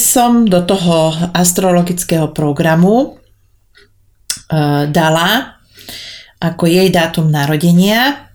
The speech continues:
plus tých partnerov, teraz si predstavte to tak, ako keby v čase vášho narodenia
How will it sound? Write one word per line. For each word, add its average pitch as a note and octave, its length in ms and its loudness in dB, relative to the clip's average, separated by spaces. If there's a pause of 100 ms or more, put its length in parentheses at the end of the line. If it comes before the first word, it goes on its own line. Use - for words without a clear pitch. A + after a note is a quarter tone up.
plus F#3 400 0
tých - 240 -6
partnerov, F#3 960 -2 (500)
teraz F3 300 0
si F3 80 -4
predstavte E3+ 800 -4
to - 160 -14
tak, G#3 500 -2
ako E3+ 400 -4
keby D#3 480 -4
v - 60 -18
čase A3 800 -2
vášho F3 580 -2
narodenia D#3 880 -2